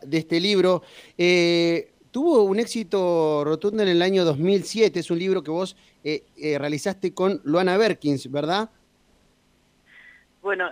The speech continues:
Speaker 2: eh, en realidad es así, sí, co-, junto con Luana estuvimos, eh, compilando lo que fue un diálogo que se realizó en ese año,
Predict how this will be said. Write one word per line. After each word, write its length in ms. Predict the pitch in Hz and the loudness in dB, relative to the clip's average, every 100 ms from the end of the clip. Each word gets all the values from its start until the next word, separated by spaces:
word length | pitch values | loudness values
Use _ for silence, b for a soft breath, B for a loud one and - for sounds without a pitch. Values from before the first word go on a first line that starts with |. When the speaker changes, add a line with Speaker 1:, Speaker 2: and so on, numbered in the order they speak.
| 180 | -4
Speaker 2:
eh, 480 | 180 175 170 165 - _ 185 | -4 -2 -4 -8 -12 _ -14
en 100 | 190 | -8
realidad 240 | 208 254 | -2 -2
es 100 | - | -4
así, 300 | 226 - 147 | -10 -10 -12
sí, 120 | - | -12
co-, 160 | 143 143 | -12 -10
junto 260 | 208 220 214 | -8 -6 -6
con 160 | 185 | -2
Luana 680 | 185 202 214 208 180 175 160 | 0 0 -2 0 0 0 -2
estuvimos, 360 | 160 170 175 - - | -6 -10 -10 -12 -16
eh, 260 | 131 147 143 | -8 -6 -6
compilando 720 | 160 147 151 160 180 185 185 | -10 -10 -6 0 0 0 -4
lo 120 | 170 | -4
que 80 | 143 | -8
fue 180 | - 165 | -12 -12
un 100 | 165 | -10
diálogo 440 | 156 160 170 170 | -4 -2 -2 -4
que 80 | 135 | -8
se 100 | - | -14
realizó 580 | 139 135 135 - 151 151 - _ | -12 -12 -16 -10 -10 -10 -14 _
en 100 | 135 | -20
ese 180 | - 131 | -16 -8
año, 380 | 156 196 208 | -8 -8 -16